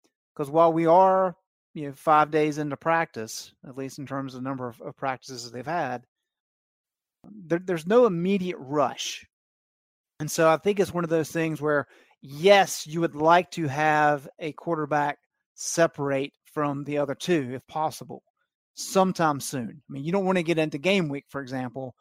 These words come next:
not knowing who your guy's gonna be. So I think the coaching staff will make a decision by that point in time.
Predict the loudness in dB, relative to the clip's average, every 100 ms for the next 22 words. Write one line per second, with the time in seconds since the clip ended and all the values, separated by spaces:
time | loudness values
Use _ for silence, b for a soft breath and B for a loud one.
0 | b b b 0 2 2 0 0 -2 -4
1 | -2 -2 -4 -8 -10 -12 -14 b b b
2 | 4 4 4 2 2 2 -2 2 2 2
3 | -2 0 0 -2 -2 0 0 0 -2 -2
4 | -6 -10 -12 -6 -6 -6